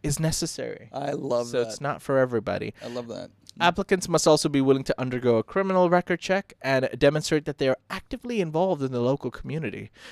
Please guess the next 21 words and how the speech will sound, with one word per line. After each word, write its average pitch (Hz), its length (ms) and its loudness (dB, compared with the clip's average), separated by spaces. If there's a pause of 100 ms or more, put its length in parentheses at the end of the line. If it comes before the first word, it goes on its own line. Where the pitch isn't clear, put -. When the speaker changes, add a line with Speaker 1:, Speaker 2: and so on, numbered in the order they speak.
(120)
Speaker 1:
They 120 120 6
also 143 240 6
must 135 200 -2
be 127 80 0
willing 139 400 2
and 120 180 -4
be 120 120 0
able 123 200 0
to - 160 -8
undertake 123 360 -6
a 117 40 -4
variety 135 520 2
of 104 120 0
tasks 113 380 -2
that 120 160 -2
were 117 160 0
unnamed 175 520 0
in 113 60 -6
the 110 120 -4
recruitment 104 480 -8
ad. 95 320 -14